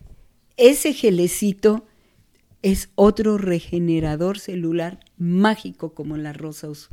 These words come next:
de, de rojo oscuro. Pero mágico, se lo ponen como si fuera crema. Ah, abren la, la, la hoja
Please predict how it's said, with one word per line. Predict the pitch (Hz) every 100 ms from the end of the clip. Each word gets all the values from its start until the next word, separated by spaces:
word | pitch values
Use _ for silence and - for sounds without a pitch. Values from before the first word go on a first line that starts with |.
| - - _
de, | 151 151 143
de | 156
rojo | 143 147 147 156
oscuro. | 147 - 151 104 131 - _ _ _ _ _ _ _ -
Pero | 180 160 -
mágico, | 190 208 220 190 160 165
se | 160
lo | 160 170
ponen | 247 320 381
como | 226 165
si |
fuera | 165 208 208
crema. | 202 190 185 196 - - - -
Ah, | 233 226 - _ -
abren | 269 330 381 320
la, | 247 175 160 -
la, | 165 151 139 139 143 - _ _ _ _
la | 170 165
hoja | 180 185 - -